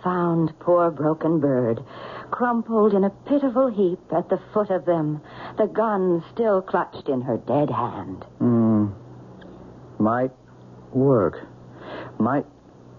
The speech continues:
Speaker 2: just work, only
Speaker 1: Only what?
Speaker 2: What do we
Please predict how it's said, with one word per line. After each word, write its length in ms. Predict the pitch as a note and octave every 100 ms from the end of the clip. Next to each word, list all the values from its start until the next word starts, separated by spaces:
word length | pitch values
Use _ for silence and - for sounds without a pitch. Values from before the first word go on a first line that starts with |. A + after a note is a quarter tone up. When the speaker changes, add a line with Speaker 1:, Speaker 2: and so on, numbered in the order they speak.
| - - - -
Speaker 2:
just 420 | F3 A#3+ G#3+ -
work, 300 | D#3+ C#3+ -
only 340 | A#2+ A#2+ A#2+ A2+
Speaker 1:
Only 260 | C4+ D4+ D4
what? 440 | D3+ F#3+ E3+ C#3+ - - - - - - - - - - - - - -
Speaker 2:
What 100 | A#2+
do 60 | C3
we 160 | B2+